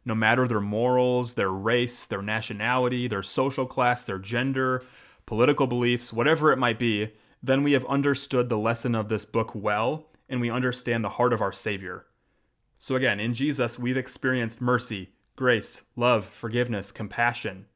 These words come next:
So then if we take those things and go out into the world, and we show those things to anybody that we come in contact to, not just those that are like us, not just other Republicans, not just other, uh,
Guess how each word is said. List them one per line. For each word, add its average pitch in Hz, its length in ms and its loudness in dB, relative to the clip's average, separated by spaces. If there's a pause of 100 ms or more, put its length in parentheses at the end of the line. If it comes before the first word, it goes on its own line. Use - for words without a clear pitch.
(520)
So - 140 -6
then 139 140 0
if 127 80 -4
we 139 100 0
take 156 320 -8
those 135 240 0
things 107 360 -2
and 101 180 -6
go 120 160 2
out 135 160 2
into 135 200 -2
the 135 80 0
world, 117 440 2 (1200)
and 123 100 0
we 131 100 4
show 151 360 4
those 139 280 0
things 107 380 -2
to - 280 -8
anybody 147 460 4
that 127 160 2
we 127 100 0
come 123 200 -2
in 117 80 -2
contact 110 480 -2
to, 104 200 -10 (340)
not 160 220 6
just 170 240 -2
those 131 200 4
that 123 100 6
are 101 120 4
like 104 360 6
us, - 400 -8 (460)
not 139 180 0
just 180 220 2
other 143 220 4
Republicans, 127 760 -2
not 131 160 -2
just 135 180 -4
other, 127 440 6 (320)
uh, 107 220 2